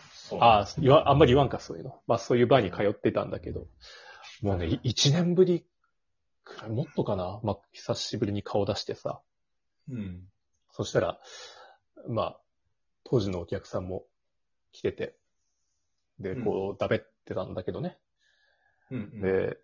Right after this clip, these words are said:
Speaker 2: ちょっと話題に上がったのが、
Speaker 1: うん。
Speaker 2: こう、バーで、宗教と政治とスポーツの話って、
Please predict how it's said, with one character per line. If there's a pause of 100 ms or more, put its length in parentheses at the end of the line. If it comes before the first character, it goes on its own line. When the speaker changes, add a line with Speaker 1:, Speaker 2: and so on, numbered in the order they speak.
(160)
Speaker 2:
ち
ょ
っ
と
話
題
に
上
が
っ
た
の
が、 (1200)
Speaker 1:
う
ん。
Speaker 2:
こ
う、 (840)
バ
ー
で、 (760)
宗
教
と
政
治
と
ス
ポ
ー
ツ
の
話
っ (180)
て、